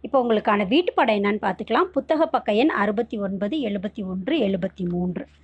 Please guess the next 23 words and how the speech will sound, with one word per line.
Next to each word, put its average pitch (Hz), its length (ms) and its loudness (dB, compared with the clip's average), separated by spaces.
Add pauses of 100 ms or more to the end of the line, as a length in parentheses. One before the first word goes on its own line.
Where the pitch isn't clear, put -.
(300)
இந்த 233 260 2
அறுபத்தி 330 580 2
ஒன்பதுல 233 500 2
நம்ம 196 240 0
என்ன 202 220 -2
பண்ண 208 240 -2 (120)
போறோம்? 240 300 2
இக்கு, 240 440 -2
இங்கு 208 280 0
எழுத 190 360 0 (100)
போறோம். 180 560 -4 (580)
அதாவது 233 380 0 (260)
மெய்யெழுத்துக்கள் 233 720 2
எழுத 185 320 0
போறோம். 180 320 -4
எழுபத்தி 277 440 0 (100)
ஒன்றுல 202 400 -2 (560)
அந்த 196 160 -2
எழுத்துக்களை, 240 680 2
உயிர் 285 320 2
எழுத்துக்களை 220 540 0
கண்டுபிடித்து 226 800 0 (420)
எழுதி 226 460 4